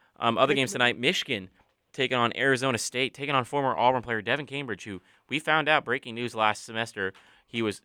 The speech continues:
Speaker 1: transferring on the, that was, that was an Eagles Nest exclusive, Daniel.
Speaker 2: Yeah,
Speaker 1: Good
Speaker 2: we were
Speaker 1: times.
Speaker 2: probably some of the first people to talk about that.
Speaker 1: So, incredible that. And then Friday, again, we talked about it, Auburn faces Texas Southern in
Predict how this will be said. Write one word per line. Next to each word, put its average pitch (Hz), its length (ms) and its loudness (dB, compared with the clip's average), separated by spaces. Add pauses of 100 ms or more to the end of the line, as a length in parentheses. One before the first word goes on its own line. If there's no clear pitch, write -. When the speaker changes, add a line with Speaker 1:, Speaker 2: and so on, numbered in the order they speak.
Speaker 1:
transferring 120 400 -4
on 98 120 -4
the, 92 160 -10
that 135 80 4
was, 156 100 4
that 123 180 0
was 143 140 0
an 151 80 -4
Eagles 131 300 -2
Nest 123 200 -4
exclusive, 113 600 -8
Daniel. 98 320 -8 (140)
Speaker 2:
Yeah, 156 80 -4
Speaker 1:
Good 143 100 0
Speaker 2:
we 220 60 0
were 247 60 2
Speaker 1:
times. 95 120 0
Speaker 2:
probably 175 260 4
some 151 180 -4
of 131 80 -2
the 107 60 -4
first - 360 -8
people 151 300 -10
to 120 60 -16
talk 143 300 2
about 80 200 -6
that. 73 180 -8 (340)
Speaker 1:
So, 98 360 0 (360)
incredible 113 300 -2
that. 104 360 6
And 123 80 -6
then 117 80 2
Friday, 135 500 6
again, 120 340 -4
we 123 80 -2
talked 123 160 4
about 110 180 4
it, - 80 4
Auburn 127 320 6
faces 127 360 -2
Texas 127 440 -4
Southern 110 480 0 (460)
in 104 260 -6